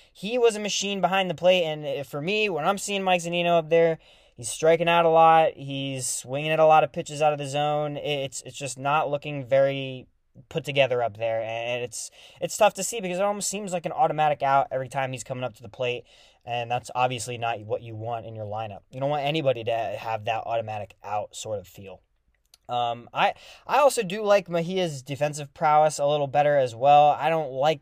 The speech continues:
the way that Mike Zunino frames balls. Uh, you know, when you're getting pitches in there, you need to frame those pitches as much as you can to try and steal strikes for your pitcher. Uh, th-, I mean, there's a lot of different advanced stats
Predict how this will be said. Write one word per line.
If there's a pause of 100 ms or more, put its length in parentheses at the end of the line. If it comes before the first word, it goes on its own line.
the
way
that
Mike
Zunino
frames
balls. (460)
Uh,
you
know,
when
you're
getting
pitches
in
there,
you
need
to
frame
those
pitches
as
much
as
you
can
to
try
and
steal
strikes
for
your
pitcher. (420)
Uh,
th-,
I
mean,
there's
a
lot
of
different
advanced
stats